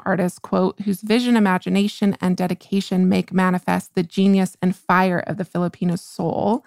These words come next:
And it's just such a cool honor. Um, her son, Mark, reached out and told me about it. He, as mentioned, accepted that honor in her place.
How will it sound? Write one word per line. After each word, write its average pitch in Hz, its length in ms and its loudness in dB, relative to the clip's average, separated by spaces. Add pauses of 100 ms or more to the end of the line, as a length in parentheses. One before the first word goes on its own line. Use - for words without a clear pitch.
(560)
And 220 460 4
it's - 240 -4
just - 260 -6
such 294 220 2
a 359 80 -4
cool - 280 -2
honor. 214 420 4
Um, 190 200 2
her 208 180 -2
son, 202 260 2
Mark, 190 300 2
reached 190 260 -2
out 180 220 4
and 185 120 0
told 190 220 -2
me 190 160 4
about 185 320 2
it. 190 320 0
He, 190 220 0 (180)
as 180 320 -2
mentioned, 185 460 0
accepted - 480 -6
that - 180 -4
honor 175 340 -2
in 170 180 -2
her 190 180 -2
place. - 580 0